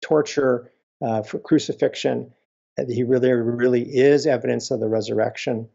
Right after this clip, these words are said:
and it's just as described in the Bible. So, yeah, it's possible that aliens from outer space di-, you know, d-, did all these things. They'd also have to travel through time, right? 'Cause the seven fifty <laughs> Eucharistic miracle,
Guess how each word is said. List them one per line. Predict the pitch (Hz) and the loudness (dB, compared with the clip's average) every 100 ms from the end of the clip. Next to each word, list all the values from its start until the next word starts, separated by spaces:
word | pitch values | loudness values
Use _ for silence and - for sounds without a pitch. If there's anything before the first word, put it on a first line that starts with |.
| _ | _
and | 127 120 | -4 0
it's | 120 - | 0 -2
just | - 143 - - | -2 -2 0 -2
as | 120 | -6
described | 127 - - 123 120 | -4 -4 0 2 2
in | 123 | -2
the | 123 | -2
Bible. | 123 147 185 104 | 0 2 0 -4
So, | - 139 | -2 -2
yeah, | 123 156 151 147 165 | 2 2 2 -2 -4
it's | 139 | -6
possible | - 151 160 - 139 131 | -2 0 0 -2 -4 -4
that | 131 | -2
aliens | 120 123 131 | -2 -2 -2
from | - 127 | -2 -2
outer | 120 113 | 0 -2
space | - - 156 147 - - - _ _ - | -4 2 4 2 -2 -12 -20 _ _ -16
di-, | 104 131 151 | -4 2 2
you | 127 | 2
know, | 123 117 117 _ | -2 -4 -8 _
d-, | 190 127 123 120 | -6 -4 -4 0
did | 131 190 | 4 6
all | 165 | 6
these | 135 127 | 4 0
things. | 143 131 - _ _ | -4 -6 -8 _ _
They'd | 143 147 | -4 4
also | 180 190 | 4 4
have | 156 170 | 0 -2
to | 139 | -4
travel | - - 135 127 123 | -6 -2 0 0 -4
through | - 110 | -6 -10
time, | - - 151 104 | -8 -4 -4 -4
right? | 117 131 | -4 -4
'Cause | - 113 | -6 -6
the | |
seven | 107 - 127 120 | -6 -2 -2 -2
fifty | - 143 139 139 139 - | -2 -2 0 -2 -2 -4
<laughs> | - | 0
Eucharistic | 226 180 - 165 156 | 0 0 -2 -6 -2
miracle, | 151 143 143 147 139 | 0 2 0 0 0